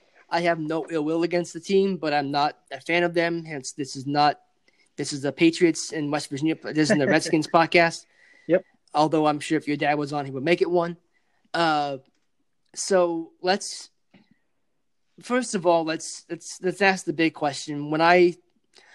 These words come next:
Speaker 1: I don't remember who reported it to who, but when we both found out that they were changing the name, you thought what?
Speaker 2: Honestly, I, I wasn't surprised because this is, this has been a thing that people have, have pretty much been asking for,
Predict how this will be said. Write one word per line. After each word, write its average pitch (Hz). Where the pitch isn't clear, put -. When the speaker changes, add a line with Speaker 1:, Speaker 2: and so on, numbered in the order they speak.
Speaker 1:
I -
don't 220
remember 220
who 185
reported 185
it 160
to 151
who, 127
but 160
when 160
we 185
both 185
found 175
out 165
that 151
they 160
were 156
changing 175
the 160
name, 151
you 165
thought 165
what? 135
Speaker 2:
Honestly, 240
I, 190
I 180
wasn't 226
surprised 135
because 180
this 220
is, 202
this 226
has 214
been 220
a 180
thing 175
that 151
people 156
have, 143
have 156
pretty 359
much 240
been 175
asking 156
for, 143